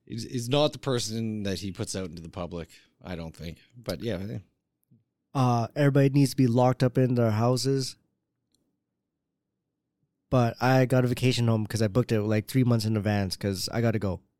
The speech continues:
Speaker 1: Yeah.
Speaker 2: But everybody here, stay home. Stay home.
Speaker 1: Oh, I got covid for the, the third time.
Speaker 2: No, no, no. It's like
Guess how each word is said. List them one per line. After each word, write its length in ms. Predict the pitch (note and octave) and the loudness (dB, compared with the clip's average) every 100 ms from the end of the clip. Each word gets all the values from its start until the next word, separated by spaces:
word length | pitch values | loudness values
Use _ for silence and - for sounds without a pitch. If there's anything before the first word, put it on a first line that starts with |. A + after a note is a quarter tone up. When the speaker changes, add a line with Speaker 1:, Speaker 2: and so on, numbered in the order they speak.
| _ | _
Speaker 1:
Yeah. 180 | - C#3 A2+ - - _ | -4 -2 -4 -14 -20 _
Speaker 2:
But 100 | F#3 | 4
everybody 220 | G3+ G3+ | 6 6
here, 200 | F3+ F#3 D#3 | 6 6 4
stay 180 | F3 | 4
home. 280 | D#3+ D3 A#2+ - | 6 4 2 -2
Stay 180 | - | 2
home. 300 | G3 F3 E3 C#3 _ _ A#2+ | 6 6 4 -2 _ _ -4
Speaker 1:
Oh, 240 | B2 A2 - - | -2 -2 -6 -8
I 100 | C3 | -4
got 200 | C#3 B2+ | -2 -2
covid 440 | - D3 C#3+ C#3 | 0 2 2 -2
for 160 | - C3 | -4 -2
the, 200 | A2 G2 - _ _ _ _ | -2 -2 -6 _ _ _ _
the 100 | B2 | -12
third 420 | - C3+ A#2+ A#2 | -4 0 0 0
time. 320 | A#2+ G#2+ G2+ A#2+ | -2 -2 0 2
Speaker 2:
No, 140 | D3+ | 2
no, 80 | A#2+ | 2
no. 120 | G2 | 0
It's 100 | G2+ | -2
like 160 | A#2+ | -4